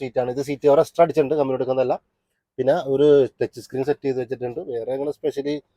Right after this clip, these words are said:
എടുത്തു പറയാനുള്ളതൊന്നുമില്ല. അപ്പോൾ ഇത് സാധാരണക്കാരുടെ ഒരു മീഡിയം ക്വാളിറ്റിക്ക് ആൾക്കാർക്കൊക്കെ ഉപയോഗിക്കാവുന്ന ഒരു വണ്ടിയാണ് നമ്മുടെ ഈ സ്വിഫ്റ്റ്, അങ്ങനത്തെ വണ്ടികളൊക്കെ. അപ്പോൾ സെക്കൻഡ് വേരിയന്റ് വി ഡി ഐ ആണ്. ഒരു റിവേഴ്സ് ക്യാമറ വന്നിട്ടുണ്ട്. നല്ല വൈറ്റ് കളർ ആയിട്ടുള്ള വണ്ടിയാണ്.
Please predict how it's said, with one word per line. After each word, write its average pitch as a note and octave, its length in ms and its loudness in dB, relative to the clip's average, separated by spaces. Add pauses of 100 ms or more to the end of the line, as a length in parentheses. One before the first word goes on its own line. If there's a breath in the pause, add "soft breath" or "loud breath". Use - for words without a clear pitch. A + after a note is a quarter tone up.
(400)
എടുത്തു C3 220 -2
പറയാനുള്ളതൊന്നുമില്ല. C3+ 680 2 (500)
അപ്പോൾ E3+ 160 -2
ഇത് F#3 80 2 (100)
സാധാരണക്കാരുടെ C#3+ 680 2 (180)
ഒരു D3+ 140 -4 (480)
മീഡിയം C3 320 -4
ക്വാളിറ്റിക്ക് B2+ 540 -6 (540)
ആൾക്കാർക്കൊക്കെ B2 640 0
ഉപയോഗിക്കാവുന്ന A#2+ 480 0
ഒരു B2+ 100 0
വണ്ടിയാണ് A#2+ 300 4
നമ്മുടെ A#2 200 0
ഈ - 60 -8
സ്വിഫ്റ്റ്, - 380 -6 (300)
അങ്ങനത്തെ A#2 360 -4
വണ്ടികളൊക്കെ. A2+ 460 2 (360)
അപ്പോൾ C3+ 160 8 (100)
സെക്കൻഡ് D#3+ 340 6
വേരിയന്റ് E3+ 320 8
വി D#3 140 6
ഡി C#3+ 100 10
ഐ - 20 10 (100)
ആണ്. D3+ 100 4 (120)
ഒരു C3 80 2 (100)
റിവേഴ്സ് C3+ 360 2 (440)
ക്യാമറ C3 340 8 (100)
വന്നിട്ടുണ്ട്. C3 320 -2 (640)
നല്ല F3+ 180 4
വൈറ്റ് D3+ 240 2
കളർ D3+ 240 6
ആയിട്ടുള്ള D3 320 4
വണ്ടിയാണ്. C#3 280 0